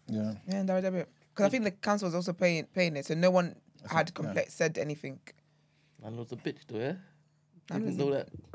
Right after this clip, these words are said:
Speaker 3: she had
Speaker 2: There's nobody
Speaker 3: problems?
Speaker 2: in there. Didn't think she'd call you to, for the boiler, nothing.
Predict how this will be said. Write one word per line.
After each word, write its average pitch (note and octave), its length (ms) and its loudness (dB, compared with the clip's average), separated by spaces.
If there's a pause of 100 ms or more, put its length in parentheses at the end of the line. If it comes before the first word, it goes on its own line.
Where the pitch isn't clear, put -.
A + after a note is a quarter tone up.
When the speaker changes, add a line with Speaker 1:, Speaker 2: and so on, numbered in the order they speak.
(520)
Speaker 3:
she - 80 -12
had F#2+ 80 2
Speaker 2:
There's D#3 160 4
nobody F3 260 4
Speaker 3:
problems? - 20 2
Speaker 2:
in G3 80 -2
there. - 1200 -10
Didn't F3 100 4
think F3+ 220 4
she'd E3 260 -2
call F#3 160 2
you F3 80 4
to, D3+ 220 -2
for D3+ 180 -2
the D3+ 80 0
boiler, F#3+ 460 6
nothing. F#3 360 -2